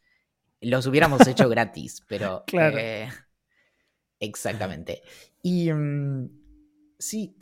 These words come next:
Speaker 1: ¿qué fue? En la última juntada de Idea Millonaria, eh, que vinieron, eh,
Speaker 2: Sí.
Speaker 1: las, eh, hermanas, eh, superpoderosas.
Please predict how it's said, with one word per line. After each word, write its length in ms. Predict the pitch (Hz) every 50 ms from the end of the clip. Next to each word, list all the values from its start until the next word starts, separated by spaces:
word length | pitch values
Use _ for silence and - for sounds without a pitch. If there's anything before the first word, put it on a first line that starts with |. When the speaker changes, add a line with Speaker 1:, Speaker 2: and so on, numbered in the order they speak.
| _ _ _
Speaker 1:
¿qué 120 | - 226
fue? 260 | 226 - 226 180 -
En 80 | 147 147
la 80 | 143 165
última 280 | 220 233 254 208 156
juntada 360 | - - 131 123 123 143 160
de 80 | 175 156
Idea 140 | 139 147 147
Millonaria, 760 | 147 135 - - 113 117 135 143 165 175 156 127 120 - - _
eh, 440 | 131 127 117 117 113 113 113 110 -
que 100 | - 127
vinieron, 720 | 110 107 110 113 113 123 127 123 123 117 117 113 104 - _ _
eh, 680 | - 120 113 110 107 104 104 101 98 101 95 92 90 82 - _ _ -
Speaker 2:
Sí. 200 | - 165 156 147
Speaker 1:
las, 420 | 131 120 113 110 120 - - - - -
eh, 400 | 123 110 110 110 117 117 - _ _ -
hermanas, 680 | - 123 123 131 135 127 131 127 127 123 120 - - -
eh, 400 | 120 120 123 127 127 - - - - 135
superpoderosas. 920 | - - 120 123 117 120 - 113 113 113 117 113 - - - - - _